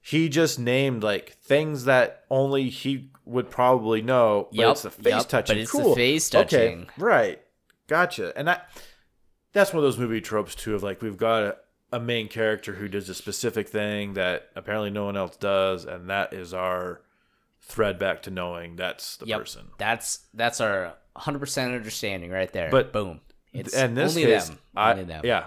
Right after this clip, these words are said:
Speaker 1: and I would argue in this case, like, it's a blink and you miss it because it's such a weird thing.
Speaker 2: Well, I think the only reason I notice is because they ma-,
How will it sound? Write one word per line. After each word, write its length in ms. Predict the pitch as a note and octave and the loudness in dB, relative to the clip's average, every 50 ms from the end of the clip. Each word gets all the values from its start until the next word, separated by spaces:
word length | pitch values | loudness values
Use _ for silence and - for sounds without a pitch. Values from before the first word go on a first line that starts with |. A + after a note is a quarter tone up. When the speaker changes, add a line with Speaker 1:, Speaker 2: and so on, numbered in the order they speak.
| - _ - | -6 _ -4
Speaker 1:
and 120 | A#2 B2+ | 0 4
I 80 | C#3 E3 | 4 6
would 160 | F3+ E3 C#3+ | 6 6 6
argue 240 | C3+ B2+ A#2 G#2 G#2+ | 6 4 4 2 -2
in 80 | G2 G2+ | -2 -2
this 200 | A2+ B2+ C3 C3 | -2 -4 -6 -6
case, 260 | - D#3+ D#3 C#3+ - | -6 -6 -6 -4 -4
like, 240 | A2+ G2+ F#2 - - - | -4 -4 -6 -8 -8 -6
it's 180 | B2+ B2+ - A2+ | -6 -2 -2 -2
a 40 | |
blink 300 | F#2+ F2+ B2 B2+ B2+ G#2+ | -2 0 -2 -4 -4 -4
and 100 | A2+ G2+ | -6 -6
you 60 | G2+ G2 | -6 -6
miss 260 | G2+ A2 A#2 A2 G#2 | -4 -4 -4 -4 -4
it 120 | G#2 F#2 F#2 | -6 -8 -8
because 720 | G2 F#2+ - - G#2 G2 F#2+ F#2+ F#2 F2+ F2+ - - - _ _ _ _ _ _ _ _ _ _ _ - | -10 -12 -8 -4 -2 -2 0 -2 -2 -6 -8 -10 -12 -14 _ _ _ _ _ _ _ _ _ _ _ -12
it's 120 | A#2 G#2+ - | -12 -8 -6
such 200 | - A#2+ - - | -6 -6 -4 -4
a 100 | G2 F#2+ | -6 -6
weird 340 | F2+ F#2+ F#2 F2 E2 - - | -6 -6 -6 -6 -8 -10 -14
thing. 260 | C2+ B1+ G#1 G1+ - - - - - - - _ | -14 -14 -14 -14 -16 -20 -20 -20 -20 -20 -14 _
Speaker 2:
Well, 400 | - G#3 A3 G#3+ G#3 G3+ G3+ - - - _ - - - - - - - - - _ - - - - - - - - - _ - | 0 2 4 4 4 2 -2 -6 -12 -20 _ -20 -20 -20 -20 -20 -20 -20 -20 -20 _ -20 -20 -20 -20 -20 -20 -20 -20 -20 _ 0
I 120 | - E3+ F#3 | 2 2 2
think 520 | - - G3 G3 F#3+ F#3+ - - - - - _ _ _ _ _ _ _ _ _ _ _ _ _ _ _ _ _ _ | 2 0 -4 -4 -4 -8 -12 -16 -18 -20 -20 _ _ _ _ _ _ _ _ _ _ _ _ _ _ _ _ _ _
the 120 | - D#3 E3 | -2 0 0
only 160 | F3 F3+ F3+ | 2 2 0
reason 240 | E3+ E3 D3+ C#3 B2 | -2 -2 -2 0 0
I 120 | B2 B2+ B2+ | 0 0 2
notice 340 | B2+ A#2+ A2+ G#2 - - | 0 0 -2 -2 -4 -4
is 200 | A2 G2+ F#2+ F#2+ | -4 -6 -6 -8
because 340 | - - G#2 - A2 G#2 F#2+ | -10 -10 -6 -6 -6 -6 -4
they 440 | - G#2 G2+ G2 F#2+ F#2 F#2+ G2 _ - | -2 0 0 0 0 -2 -4 -8 _ -18
ma-, 280 | G2+ G2+ G2+ G#2+ A#2 | -14 -10 -6 -6 -6